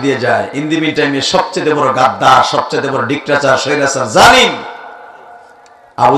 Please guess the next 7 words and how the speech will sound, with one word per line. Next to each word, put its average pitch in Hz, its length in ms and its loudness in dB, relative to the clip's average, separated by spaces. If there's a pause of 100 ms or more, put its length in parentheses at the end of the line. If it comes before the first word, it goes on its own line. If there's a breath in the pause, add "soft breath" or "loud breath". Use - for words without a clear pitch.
জেহেলের 151 380 2
সাথে 131 220 -2 (540)
আবু 123 200 -4
বকরের 110 440 -8
দেখা। 101 260 -10 (1300)
মারহাবা 104 420 -6
বলেন, 92 220 -14